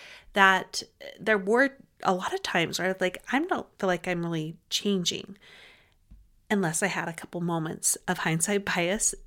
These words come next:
that taught me differently. And that fast forwards to one of those moments for me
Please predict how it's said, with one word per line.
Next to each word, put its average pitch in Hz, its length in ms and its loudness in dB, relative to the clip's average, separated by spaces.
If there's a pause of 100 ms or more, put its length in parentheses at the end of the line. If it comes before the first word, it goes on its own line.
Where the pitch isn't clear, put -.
that 165 200 -2
taught - 220 -6
me 175 120 -4
differently. 175 640 -10 (1080)
And 233 380 4 (460)
that 247 220 2
fast 208 340 4
forwards 180 420 4
to 170 340 0
one 170 260 -2
of 170 100 -2
those 175 240 -2
moments 156 420 -2
for 180 140 -4
me 175 340 -2